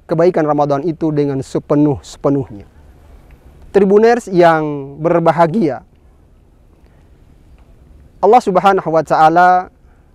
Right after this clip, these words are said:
melalui Nabi Muhammad sallallahu alaihi wasallam memberikan informasi kabar gembira kepada tujuh golongan yang kemudian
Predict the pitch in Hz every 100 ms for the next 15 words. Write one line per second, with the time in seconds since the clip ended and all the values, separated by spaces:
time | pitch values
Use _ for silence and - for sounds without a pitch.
0 | - 165 165 165 175 175 156 156 151 143
1 | 180 165 - 143 170 156 147 156 156 160
2 | 160 151 - 156 160 170 165 185 165 160
3 | 180 196 - 208 208 202 185 - _ -
4 | 170 170 165 170 185 208 151 - - -
5 | - - _ - 196 233 220 220 247 247
6 | 247 240 - _ _ _ _ - _ -
7 | _ - _ - - - - - - -
8 | - - 247 175 202 147 _ _ - _
9 | _ - _ _ - - 160 180 196 185
10 | 208 226 226 220 220 _ _ _ 180 175
11 | 180 180 175 160 202 208 208 214 196